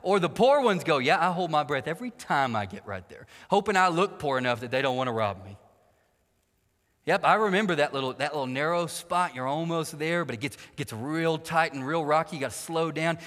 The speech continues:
and you can't really see either side. I get real vigilant. Everybody in the crowd knows exactly what he's talking about. Maybe even get a little tense just thinking about it. He says, "Robbed,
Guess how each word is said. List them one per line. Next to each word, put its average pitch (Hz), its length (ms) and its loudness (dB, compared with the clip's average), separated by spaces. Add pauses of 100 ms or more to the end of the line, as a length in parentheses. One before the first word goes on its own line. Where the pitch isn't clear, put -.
and 131 140 -6
you 120 40 -10
can't 170 220 -4
really 156 160 -2
see 170 160 -8
either 165 140 -4
side. 156 180 0
I 151 60 -2
get 120 120 -8
real 147 240 -4
vigilant. 104 720 -8 (1200)
Everybody 226 300 -4
in 202 60 -2
the 185 40 -2
crowd 131 360 0
knows 120 160 -6
exactly 131 400 -4
what 131 60 -8
he's 127 100 -12
talking 120 180 -8
about. 107 140 -6
Maybe 160 160 -6
even 117 140 -8 (220)
get 160 100 -2
a - 20 -2
little 151 160 -2
tense - 460 -4
just 143 320 -6
thinking 123 320 -4
about 98 320 -10
it. 107 120 -18 (2500)
He - 60 -20 (120)
says, 135 260 -20 (1200)
"Robbed, 156 600 2